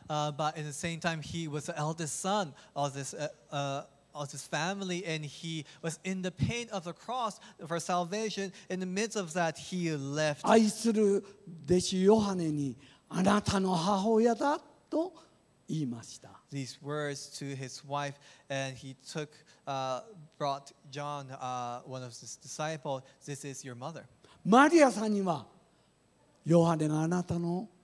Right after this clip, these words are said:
Speaker 2: 子供ですよと言いました。
Speaker 1: And told Mary, his mother, that, "John, this is, uh, this is your son."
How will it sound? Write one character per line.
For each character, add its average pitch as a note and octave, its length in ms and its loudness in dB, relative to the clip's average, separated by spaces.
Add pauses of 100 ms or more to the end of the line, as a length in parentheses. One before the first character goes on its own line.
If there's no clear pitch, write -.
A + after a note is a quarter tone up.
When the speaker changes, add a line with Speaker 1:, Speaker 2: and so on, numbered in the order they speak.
Speaker 2:
子 D3+ 160 -4
供 G3+ 260 4
で A#3 140 2
す - 180 -8
よ A3 140 -6
と - 140 -16
言 C#4+ 80 -8
い A3 80 -8
ま - 160 -20
し - 120 -20
た。 - 140 -20 (200)
Speaker 1:
And C3+ 140 -10
told C3+ 320 -4
Mary, C3 560 -8 (240)
his B2+ 200 -12
mother, C3 580 -6
that, A#2+ 220 -6 (840)
"John, C3 300 -10
this B2+ 220 -14
is, C3+ 120 -14
uh, B2 180 -8 (340)
this C3 240 -10
is B2+ 180 -12
your B2 100 -8
son." D3+ 260 -10